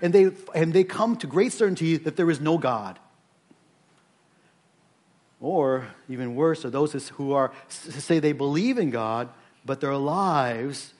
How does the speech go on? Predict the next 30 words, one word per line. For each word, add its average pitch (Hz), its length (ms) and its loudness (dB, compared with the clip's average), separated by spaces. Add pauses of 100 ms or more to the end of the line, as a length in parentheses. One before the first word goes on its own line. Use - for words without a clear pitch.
(600)
reflect 175 680 -4 (1700)
a 113 80 -10
life 113 320 -8
that, 120 140 -8 (380)
as 123 200 -6
if 120 120 -6
they, 123 260 -6 (340)
there 123 160 -8
is 135 280 -4
no 110 180 -10
God. 98 340 -14 (320)
They 165 120 4
live, 170 520 4
they 160 100 4
say, 165 200 2
may 156 140 4
say 180 200 6
they 180 140 6
believe 156 360 0
in 151 100 0
Christ, 180 420 2 (180)
but 175 120 -4
they 185 140 6
don't 208 180 -2
even 220 180 0
follow 214 340 2
any 226 180 4
of 247 60 4
his 214 100 0
commands. 127 580 -4